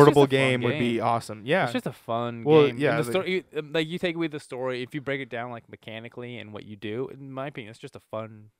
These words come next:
Speaker 2: just a
Speaker 1: Yeah.
Speaker 2: fun game.
Speaker 1: Yeah. So there you go. My, my two games were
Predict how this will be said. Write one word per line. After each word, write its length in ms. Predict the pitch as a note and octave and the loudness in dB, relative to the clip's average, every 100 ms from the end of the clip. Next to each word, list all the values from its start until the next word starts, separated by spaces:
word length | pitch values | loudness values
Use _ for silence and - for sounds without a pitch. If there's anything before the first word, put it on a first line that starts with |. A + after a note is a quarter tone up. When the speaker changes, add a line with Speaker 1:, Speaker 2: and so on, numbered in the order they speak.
| _ - | _ -18
Speaker 2:
just 120 | C#3 | -2
a 20 | |
Speaker 1:
Yeah. 120 | C3+ B2 | 0 0
Speaker 2:
fun 120 | A#2 | -4
game. 300 | A#2+ A#2+ A2 | -10 -10 -14
Speaker 1:
Yeah. 240 | B2 B2 A2 _ _ _ _ _ - _ _ _ - | -4 -4 -4 _ _ _ _ _ -20 _ _ _ -4
So 80 | |
there 160 | D#3 F#3+ | 2 2
you 80 | D#3+ | 4
go. 260 | F3+ B2 - _ | 4 4 0 _
My, 400 | C3 C#3 D3 D3 C#3 | 0 2 4 0 -2
my 100 | C#3+ | -6
two 160 | D#3 | -6
games 340 | C3+ C3+ C3 B2+ | -6 -6 -6 0
were 380 | B2+ B2 A#2+ | 4 4 2